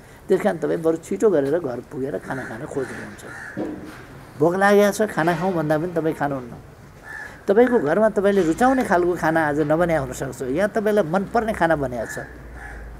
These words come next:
तर तपाईँ फेरि यहाँ खानुहुन्न, तपाईँ घर जानुहुन्छ। किनभने तपाईँ नेचरल्ली भन्ने हो भनेदेखि त तपाईँलाई भोक लागेको छ, खाना तयार छ। भैँसीले भने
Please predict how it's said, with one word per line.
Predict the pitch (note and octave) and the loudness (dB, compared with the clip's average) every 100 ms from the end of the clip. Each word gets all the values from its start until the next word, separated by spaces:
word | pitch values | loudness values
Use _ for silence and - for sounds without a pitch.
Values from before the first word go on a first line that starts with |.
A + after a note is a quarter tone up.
| - - - - | -18 -20 -6 0
तर | D#3+ | 0
तपाईँ | D#3 D#3 | 0 -2
फेरि | D3 D#3+ | 0 2
यहाँ | D#3+ C#3 | 2 0
खानुहुन्न, | C3+ A#2+ G#2+ G#2+ - - - - - - - - - - - - F3+ - - - - - - E3 | -4 -12 -14 -16 -20 -20 -20 -20 -20 -20 -16 -16 -16 -18 -18 -14 -14 -16 -20 -20 -20 -20 -6 -4
तपाईँ | D3+ C#3+ | -2 -4
घर | G#2 B2+ D3 | -6 -4 -2
जानुहुन्छ। | C#3+ C3 A#2+ A2 | -2 -6 -10 -12
किनभने | C3 C#3 A#2+ A2 F3 A3 - - - - - - - | -12 -10 -10 -8 -8 -8 -12 -20 -20 -20 -20 -20 2
तपाईँ | G#3+ G#3+ G#3+ D#3 B2+ - - - - C3+ | 4 6 4 2 -2 -8 -18 -20 -16 -8
नेचरल्ली | D3 G#3+ G#3+ A#3+ A#3 A#3 A3 | 2 2 6 4 4 2 2
भन्ने | D#3 D#3+ | 2 2
हो | D#3 | 0
भनेदेखि | C#3+ C#3+ C#3 D3 | 2 2 2 0
त | E3+ | -2
तपाईँलाई | E3 D3+ C#3+ | -2 -2 0
भोक | D3+ D#3+ | 0 2
लागेको | F3 F3+ | 2 2
छ, | F#3 G#3 | 0 0
खाना | D#3+ B2 | -2 -4
तयार | A#2 G#2+ G#2+ | -8 -10 -10
छ। | - - G#2 - - - - - - - - - | -14 -16 -16 -18 -20 -20 -20 -20 -20 -20 -8 -2
भैँसीले | F3+ G3+ G#3+ | 2 8 10
भने | G#3+ | 10